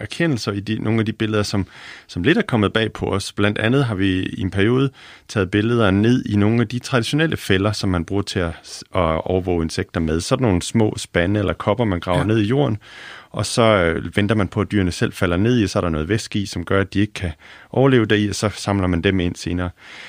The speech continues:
Speaker 1: Når vi har sat kamera op hen over sådan nogle fælder, så har vi nogle gange set, at nogle af de dyr, der var faldet ned i fælderne, de faktisk forsvinder fra de fælder igen.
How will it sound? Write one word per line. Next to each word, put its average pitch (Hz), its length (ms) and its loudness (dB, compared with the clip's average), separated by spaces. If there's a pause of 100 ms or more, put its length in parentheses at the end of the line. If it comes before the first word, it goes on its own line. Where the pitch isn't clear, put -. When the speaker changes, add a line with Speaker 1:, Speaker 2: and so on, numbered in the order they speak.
(360)
Speaker 1:
Når 107 100 0
vi 127 100 2
har 147 100 4
sat 110 200 0
kamera 131 340 2
op 104 140 2
hen 139 180 2
over 98 160 2
sådan 104 160 -2
nogle 95 140 0
fælder, 101 320 2 (600)
så - 140 -6
har 131 160 -4
vi 117 100 2
nogle 117 200 4
gange 113 180 0
set, 117 240 -2
at 95 80 0
nogle 117 180 4
af 113 60 -2
de 120 80 -2
dyr, 123 280 2
der 101 60 4
var 87 120 2
faldet 95 300 0
ned 117 140 2
i - 20 2
fælderne, 107 400 0
de 98 220 -10
faktisk 90 320 -6
forsvinder 226 400 0
fra - 120 -6
de 82 80 -8
fælder 80 300 -2
igen. - 320 -8